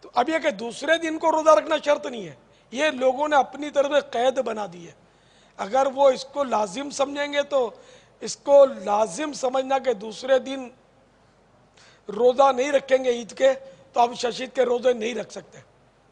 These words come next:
अगर ऐसा जहन बना लिया किसी ने कि ईद के दूसरे दिन रोज़ा नहीं रखेंगे, तो अब शशीद के रोज़े रख ही नहीं सकते, तो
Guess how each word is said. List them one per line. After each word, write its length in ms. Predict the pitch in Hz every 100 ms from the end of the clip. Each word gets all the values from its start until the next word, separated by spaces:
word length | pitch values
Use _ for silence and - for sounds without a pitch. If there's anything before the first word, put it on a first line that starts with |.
| _ _ _ _ _ _
अगर 240 | 160 208 226 -
ऐसा 300 | 208 - 240
जहन 300 | 185 190 214
बना 240 | 202 214
लिया 180 | 226 247
किसी 280 | 185 196 214
ने 140 | 214 294 - _ - - _ -
कि 120 | - -
ईद 220 | 226 233
के 140 | - 254
दूसरे 400 | 208 214 240 240
दिन 200 | 262 247
रोज़ा 300 | 226 233 247
नहीं 240 | 226 269
रखेंगे, 440 | 262 - 262 269 254
तो 120 | 240
अब 300 | 233 254 - - - -
शशीद 340 | 254 - 269
के 180 | - 254
रोज़े 280 | 240 240 254
रख 280 | 220 226 -
ही 80 | 269
नहीं 100 | 196
सकते, 320 | 180 - 156 - _ _ _ _ _ _ _ _ _ _ _ _ _
तो 160 | 214